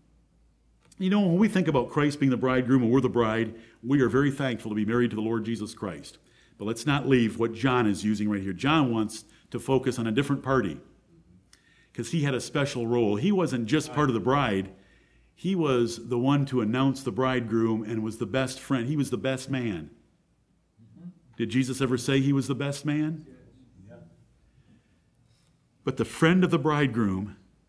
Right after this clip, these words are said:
which standeth and heareth him, rejoiceth greatly because of the bridegroom's voice."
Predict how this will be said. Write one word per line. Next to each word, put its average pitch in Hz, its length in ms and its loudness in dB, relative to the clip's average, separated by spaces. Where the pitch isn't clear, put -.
which 117 260 0
standeth 170 720 2
and 131 160 0
heareth 147 400 2
him, 107 400 -2
rejoiceth 123 760 2
greatly 107 580 0
because 110 320 0
of 120 80 0
the 110 80 0
bridegroom's 120 720 0
voice." 98 520 -4